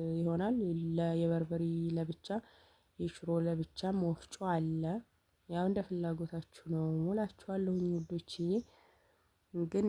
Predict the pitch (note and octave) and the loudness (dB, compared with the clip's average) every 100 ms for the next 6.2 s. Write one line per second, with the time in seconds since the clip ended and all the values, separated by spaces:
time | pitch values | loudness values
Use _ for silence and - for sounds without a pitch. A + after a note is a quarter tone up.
0 | F#3 F3+ F3 E3+ - A#3+ B3 A3+ G3+ F#3 | 4 4 2 0 0 4 6 6 4 0
1 | F3+ F3 F3+ F3+ F3 F3 E3+ E3+ E3+ E3+ | 0 2 2 2 2 4 6 4 4 -2
2 | E3 G3+ - - - G#3+ D#3+ D#3+ D#3+ - | 0 -2 -2 -10 -12 -8 -4 -2 -4 -2
3 | E3 E3 E3 E3 E3 E3 D#3 D#3+ D#3 D#3 | 0 4 4 4 4 2 0 -2 -2 0
4 | F3+ F3 D#3+ D3+ D3+ D3+ D#3+ - - - | 0 2 2 2 0 -2 -4 -10 -20 -20
5 | - - - _ - D#3+ D#3+ D#3+ D#3 - | -20 -20 -20 _ -8 0 2 4 0 -2
6 | D#3 D#3 | -8 -6